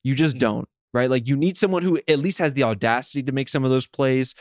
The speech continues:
Speaker 1: who can go, like, go off for scoring binges like this. And there's gonna be some wild ebbs and flows that come with the D'Angelo Russell experience, but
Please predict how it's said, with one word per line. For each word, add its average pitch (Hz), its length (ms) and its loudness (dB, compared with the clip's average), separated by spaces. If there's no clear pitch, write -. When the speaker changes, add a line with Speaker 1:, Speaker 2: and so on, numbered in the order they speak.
Speaker 1:
who 131 100 -6
can 117 140 -4
go, 113 180 0
like, 117 200 0
go 120 200 2
off 113 220 0
for 139 120 -4
scoring 127 420 -2
binges 127 300 0
like 127 220 0
this. 135 280 0
And 120 140 -2
there's 120 120 0
gonna 151 160 2
be 139 120 0
some 123 220 -2
wild 120 440 2
ebbs 123 240 -2
and 120 140 -6
flows 131 300 0
that 135 80 -4
come 131 200 -2
with 135 140 0
the 135 80 0
D'Angelo 135 440 2
Russell 135 300 -2
experience, 143 580 -2
but 123 280 2